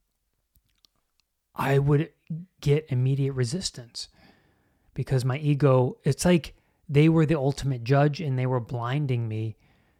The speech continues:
and bring, because they were bringing up my own insecurities within me. That's so interesting. So if the ego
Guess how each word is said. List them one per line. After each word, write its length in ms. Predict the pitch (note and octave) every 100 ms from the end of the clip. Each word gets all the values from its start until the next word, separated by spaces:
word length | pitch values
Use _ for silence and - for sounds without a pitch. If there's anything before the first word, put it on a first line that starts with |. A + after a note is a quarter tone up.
| _ _ _
and 320 | - C3+ C3 A2+
bring, 260 | D3 D#3+
because 440 | C#3+ C#3 C3+ D3 B2
they 100 | D3
were 120 | C#3
bringing 480 | - D3 D#3 C#3 D3
up 200 | C#3 B2+
my 220 | B2 C3+
own 440 | C3 D3 B2 G#2+ - _ _ _ _ _
insecurities 1000 | C#3+ C3 - C3 - B2+ A#2+ A2+ A2+ - - _ _ _ _
within 400 | C3 A2 B2+ B2+
me. 280 | A2+ G#2 - _ _ _ _ _ _ _ - _ _
That's 140 | - -
so 200 | E3 C3+
interesting. 640 | C3+ C3 A#2 - G#2 G#2 - _ - - _ - _ _
So 360 | - G3 G3 -
if 200 | F3+ G3
the 320 | - E4 B3+ - _ -
ego 640 | F#3+ E3+ C#3 A#2+ A#2